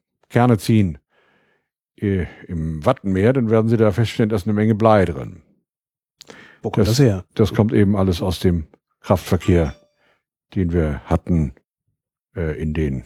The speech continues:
Speaker 1: ja, bis in die achtziger, neunziger Jahre hinein.
Speaker 2: Mhm.
Speaker 1: Dieses ganze Blei ist irgendwo geblieben und, äh,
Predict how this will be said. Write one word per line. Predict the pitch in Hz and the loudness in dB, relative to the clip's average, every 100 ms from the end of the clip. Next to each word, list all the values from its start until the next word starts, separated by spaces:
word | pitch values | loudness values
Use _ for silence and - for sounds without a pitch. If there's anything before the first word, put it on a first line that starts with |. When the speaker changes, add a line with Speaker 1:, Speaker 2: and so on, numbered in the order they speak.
| - | -6
Speaker 1:
ja, | 95 60 - | -4 -4 -8
bis | 69 69 | -10 -8
in | 71 69 | -10 -10
die | 69 65 - | -8 -10 -10
achtziger, | 90 - - 85 | -12 -12 -6 -4
neunziger | 80 78 87 | -2 -2 0
Jahre | 90 98 98 | 4 4 4
hinein. | 87 87 | 4 2
Speaker 2:
Mhm. | 95 104 98 113 | 2 -2 -2 -4
Speaker 1:
Dieses | - 95 | -4 0
ganze | 110 101 | 2 4
Blei | 113 101 | 4 4
ist | 90 | 4
irgendwo | 131 107 104 | 4 4 4
geblieben | 104 123 135 117 143 | 4 4 6 6 2
und, | 127 110 - | 2 2 2
äh, | 117 107 104 90 | 0 2 0 -4